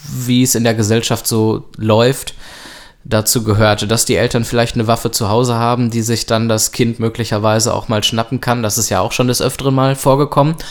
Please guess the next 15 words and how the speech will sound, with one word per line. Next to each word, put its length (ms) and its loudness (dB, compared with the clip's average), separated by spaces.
dass 160 0
die 140 0
Waffe 240 0
parat 420 0
lag 240 0
zu 160 2
Hause 320 2
und 140 -2
das 100 -4
Kind 240 -2
sie 80 0
nur 140 2
noch 140 0
nehmen 240 2
musste. 480 0